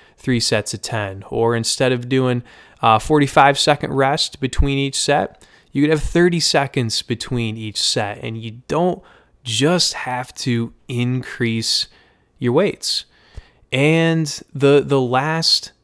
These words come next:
uh, last two pieces of advice that I have here, w-, one of them is more just an observation,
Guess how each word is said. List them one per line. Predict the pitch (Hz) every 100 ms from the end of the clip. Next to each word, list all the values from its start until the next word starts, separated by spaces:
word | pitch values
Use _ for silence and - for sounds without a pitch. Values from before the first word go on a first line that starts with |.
| -
uh, | 131 123 123
last | 127 147 - -
two | - 147 147 139 139 -
pieces | - 147 151 139
of | 127
advice | 120 107 113 117 117 - - _ _ _ _ _
that | -
I | 113 107
have | 107 113 107 110
here, | 120 110 110
w-, | - 151 208
one | 196 247
of | 277 208
them | 214 170
is | 127
more | 123 113
just | 117 110 -
an | 104
observation, | 107 107 117 104 101 101 113 110 110